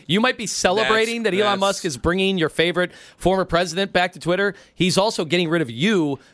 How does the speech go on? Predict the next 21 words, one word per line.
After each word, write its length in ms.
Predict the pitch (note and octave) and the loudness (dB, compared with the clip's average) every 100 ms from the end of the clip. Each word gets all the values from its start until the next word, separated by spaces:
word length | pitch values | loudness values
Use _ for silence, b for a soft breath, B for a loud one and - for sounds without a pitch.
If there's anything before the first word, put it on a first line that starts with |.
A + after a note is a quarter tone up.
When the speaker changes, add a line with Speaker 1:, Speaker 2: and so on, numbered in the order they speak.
| b | b
Speaker 1:
being 160 | F3 F3 | 0 2
able 200 | E3 D3 | 0 -2
to 60 | |
do 200 | C3 G#3+ | -2 0
that 300 | E3+ B2+ B2+ - - - | 0 -2 -4 -8 -10 -4
because 500 | D#3 - D#3 C#3+ A#2+ - | -2 0 0 0 -4 -2
everybody's 460 | E3 F#3+ F3 D3+ | 0 0 -2 -2
gonna 120 | D#3 | -4
be 100 | D3 | -2
verified. 600 | C3 C#3+ D#3+ A#2 G#2 G#2 F#2+ B B - | 0 0 0 -2 -2 -4 -8 B B -2
And 280 | C#3+ D3 C#3+ | 0 0 0
that 140 | D#3+ | -2
has 100 | D#3 | -2
been 140 | E3+ | -2
the 80 | F3 | -2
plan 280 | C#3+ F3 F#3+ | 0 0 -2
that 60 | C3+ | -2
he 60 | D#3+ | -2
has 120 | - | 0
talked 260 | E3 F3+ | -2 -2
about. 280 | E3+ B2+ B2+ | -2 -2 -2